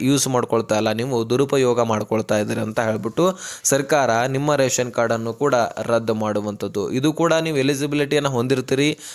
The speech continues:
ರೇಷನ್ ಕೂಡ ಪಡ್ಕೊಳ್ತಾ ಇರ್ತೀರಿ, ಆದ್ರೂ ಸಹಿತ ನೀವು ಪಡ್ಕೊಳ್ಳಿಕ್ಕೆ ಅದನ್ನ ತಗೊಂಡು ಬೇರೆದವ್ರಿಗೆ ಮಾರಾಟ ಮಾಡೋದಾಗಿರ್ಲಿ,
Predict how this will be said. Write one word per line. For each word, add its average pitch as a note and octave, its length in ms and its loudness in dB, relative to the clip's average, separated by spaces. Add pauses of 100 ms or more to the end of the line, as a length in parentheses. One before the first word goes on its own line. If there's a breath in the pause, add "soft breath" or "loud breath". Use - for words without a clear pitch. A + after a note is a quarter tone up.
(120)
ರೇಷನ್ C#3+ 380 0
ಕೂಡ D3 140 2
ಪಡ್ಕೊಳ್ತಾ C3 560 2
ಇರ್ತೀರಿ, C3+ 500 0
ಆದ್ರೂ C3+ 300 0
ಸಹಿತ C#3+ 280 0
ನೀವು C#3+ 260 -2
ಪಡ್ಕೊಳ್ಳಿಕ್ಕೆ C3+ 760 0 (340 loud breath)
ಅದನ್ನ C3 240 0
ತಗೊಂಡು C#3 480 2
ಬೇರೆದವ್ರಿಗೆ B2+ 500 2
ಮಾರಾಟ B2+ 340 0
ಮಾಡೋದಾಗಿರ್ಲಿ, C3 800 0